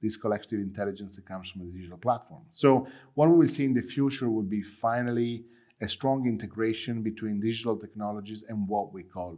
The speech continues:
real estate. We have some hints, but it's not only about, uh, facial recognitions with A I or, uh, I don't know, shutting your, uh, your windows with a button.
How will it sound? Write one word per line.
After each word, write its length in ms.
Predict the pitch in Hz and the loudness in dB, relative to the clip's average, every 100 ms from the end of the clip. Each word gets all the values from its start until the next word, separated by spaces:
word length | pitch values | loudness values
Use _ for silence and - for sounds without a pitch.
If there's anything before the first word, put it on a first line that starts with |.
| - | -14
real 220 | 95 95 | -10 -10
estate. 460 | 78 - - _ _ _ - - - - - _ - | -8 -10 -12 _ _ _ -20 -20 -20 -20 -20 _ 6
We 140 | 151 | 8
have 140 | 202 | 8
some 240 | - - 131 | 4 0 -2
hints, 560 | - 180 110 92 - - | -4 -2 -2 -2 -8 -6
but 220 | - - | -8 -4
it's 160 | 170 175 | -6 -6
not 180 | 180 | -6
only 140 | 170 143 | -4 0
about, 360 | 127 123 123 | 2 2 0
uh, 360 | - 120 113 110 | -6 -8 -8 -6
facial 380 | - 135 131 113 | 0 0 0 -4
recognitions 680 | 110 104 98 113 113 104 | -6 -4 -6 -6 -8 -10
with 160 | 98 90 | -8 -8
A 180 | 87 82 | -8 -8
I 420 | 98 131 123 113 113 - - - | -2 0 2 0 -6 -10 -20 -16
or, 460 | 92 101 107 113 110 | -4 -2 2 2 2
uh, 400 | 95 90 _ - | -2 -10 _ -8
I 40 | |
don't 120 | 110 101 | -6 -4
know, 300 | 98 98 95 _ | -6 -8 -14 _
shutting 440 | - 120 123 123 | -2 -2 0 -2
your, 200 | 110 104 87 - _ - _ - | 0 -2 -6 -18 _ -20 _ -12
uh, 160 | 78 - | -12 -4
your 440 | 101 104 98 85 | 0 0 -2 -6
windows 440 | 95 117 113 104 98 | -2 0 2 0 -2
with 140 | 95 | -8
a 40 | 92 | -2
button. 500 | 107 117 - 78 | 0 0 -4 -16